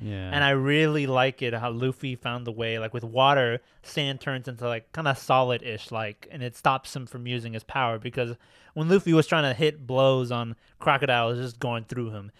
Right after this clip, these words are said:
Speaker 2: But when he lands that, like, first, like, hit, it was super satisfying. Probably one of my favorite moments in the fights,
Speaker 1: Yeah.
Speaker 2: you know, throughout this, the rest of the
Speaker 1: Definitely,
Speaker 2: arc,
Speaker 1: definitely.
Speaker 2: which I really liked. And, you know,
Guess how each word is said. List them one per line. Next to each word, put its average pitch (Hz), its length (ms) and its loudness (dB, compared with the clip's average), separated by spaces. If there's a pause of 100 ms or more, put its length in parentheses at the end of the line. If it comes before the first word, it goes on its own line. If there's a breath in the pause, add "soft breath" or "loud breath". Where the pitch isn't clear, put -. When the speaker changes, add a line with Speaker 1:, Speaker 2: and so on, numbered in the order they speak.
(180 loud breath)
Speaker 2:
But 147 120 -4
when 156 80 0
he 175 100 -2
lands 156 520 0
that, 135 260 0
like, 127 200 -6 (140)
first, 151 440 4 (420)
like, 135 220 -8
hit, 156 400 -4 (380 soft breath)
it 160 100 0
was 151 180 4
super 160 320 -2
satisfying. 110 760 -4 (240 soft breath)
Probably 156 220 6
one 156 100 2
of 151 60 -2
my 143 100 2
favorite 131 340 -2
moments 117 380 -8
in 113 60 -10
the 104 100 -10
fights, 110 300 -6
Speaker 1:
Yeah. 98 300 -6
Speaker 2:
you 113 100 -16
know, 104 300 -10 (100)
throughout 110 360 -6 (180)
this, 113 360 -8 (300)
the 147 100 2
rest 127 240 0
of 117 80 -6
the 110 120 -4
Speaker 1:
Definitely, 107 360 -6
Speaker 2:
arc, 110 360 2
Speaker 1:
definitely. 95 400 -10 (120)
Speaker 2:
which - 160 -2
I 135 60 4
really 120 260 -4
liked. 110 380 -6
And, 131 400 -6
you 151 100 -4
know, 127 300 0